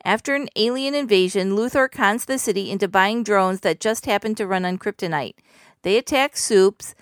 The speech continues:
and all seems lost before Lois and Jimmy realize they're programmed to never harm humans. So they and other Metropolians form a human shield around Superman and use rocks to take out the drones. Result,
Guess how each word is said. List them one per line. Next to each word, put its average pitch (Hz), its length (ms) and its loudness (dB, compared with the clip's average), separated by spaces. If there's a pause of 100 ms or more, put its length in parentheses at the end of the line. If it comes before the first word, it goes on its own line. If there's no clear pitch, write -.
(180)
and 185 180 -4
all 196 220 4
seems 254 320 -6
lost 175 380 2
before 190 320 -2
Lois 185 340 0
and 214 100 -2
Jimmy 202 260 0
realize 180 420 2
they're 165 180 -2
programmed 190 460 -4
to 196 80 -4
never 170 300 -4
harm 165 260 -2
humans. 190 540 -2 (280)
So 240 300 2
they 262 440 0
and 220 220 -2
other 294 260 2
Metropolians 202 1040 -2 (520)
form 254 560 0
a 190 100 -2
human 311 340 -6
shield 233 520 0
around 269 420 2
Superman 180 640 -2
and 196 200 -2
use 190 220 -6
rocks 208 400 2
to 214 120 -6
take 185 240 -6
out 180 140 -2
the 190 100 -4
drones. 165 600 -4 (160)
Result, 247 520 2